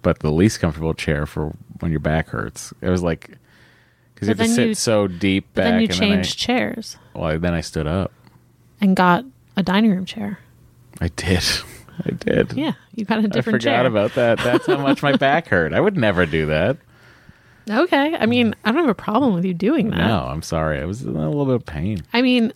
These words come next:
Speaker 2: the doula tol-, told me to be sitting differently. She put me on a throne.
Speaker 1: You looked very comfortable
Speaker 2: I
Speaker 1: in
Speaker 2: was
Speaker 1: your
Speaker 2: very
Speaker 1: throne.
Speaker 2: comfortable.
Speaker 1: I think you should throne it up. When
Speaker 2: She
Speaker 1: I
Speaker 2: was
Speaker 1: came
Speaker 2: like,
Speaker 1: home, you were sleeping.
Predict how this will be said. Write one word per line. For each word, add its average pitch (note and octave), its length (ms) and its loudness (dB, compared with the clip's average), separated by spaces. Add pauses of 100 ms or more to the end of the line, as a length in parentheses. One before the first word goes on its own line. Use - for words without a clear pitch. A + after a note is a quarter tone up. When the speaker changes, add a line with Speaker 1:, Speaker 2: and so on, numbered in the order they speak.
Speaker 2:
the A3 80 -4
doula C4+ 340 2
tol-, G3+ 360 0
told G#3 220 0
me G3 240 2
to F#3+ 100 2
be F#3 180 0
sitting F#3 340 0
differently. F3+ 560 0
She - 140 -12
put - 180 -2
me G#3+ 100 4
on F#3 140 4
a F3 40 0
throne. G3+ 600 0 (1040)
Speaker 1:
You G2+ 140 0
looked G2 220 -2
very D#2+ 440 0
comfortable - 580 -6
Speaker 2:
I F4 60 0
Speaker 1:
in - 60 -4
Speaker 2:
was - 160 -6
Speaker 1:
your G3+ 80 2
Speaker 2:
very G3 160 2
Speaker 1:
throne. D#3 80 -6
Speaker 2:
comfortable. F3+ 420 0
Speaker 1:
I E3+ 80 0
think F#2+ 200 -2
you A2+ 80 -2
should A2 180 -4
throne A2+ 260 0
it A#2 100 -2
up. C3+ 180 -2
When F3+ 80 2
Speaker 2:
She - 60 4
Speaker 1:
I C4 40 4
Speaker 2:
was B3+ 100 2
Speaker 1:
came - 100 2
Speaker 2:
like, - 80 2
Speaker 1:
home, C3+ 200 4
you F2+ 80 2
were D#2 80 -2
sleeping. - 500 -4